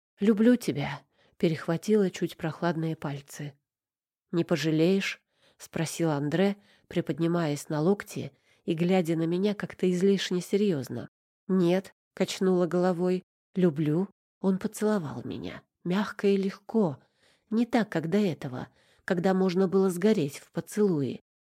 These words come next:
Я обвела руками его шею и ответила на поцелуй. Запустила пальцы в мокрые волосы, привлекая ближе.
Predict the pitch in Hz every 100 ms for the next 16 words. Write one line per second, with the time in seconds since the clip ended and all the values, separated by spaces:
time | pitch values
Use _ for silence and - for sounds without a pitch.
0 | _ 160 180 170 165 196 196 165 160 -
1 | 156 151 151 151 143 - 214 175 143 139
2 | _ _ _ - 240 208 156 170 - 175
3 | 165 165 160 - - 180 139 139 - _
4 | _ _ _ _ _ 180 202 214 - 247
5 | 233 220 170 151 - 165 156 175 160 160
6 | 165 165 185 147 139 - 135 - _ -
7 | 208 202 220 - 160 143 156 180 147 -
8 | -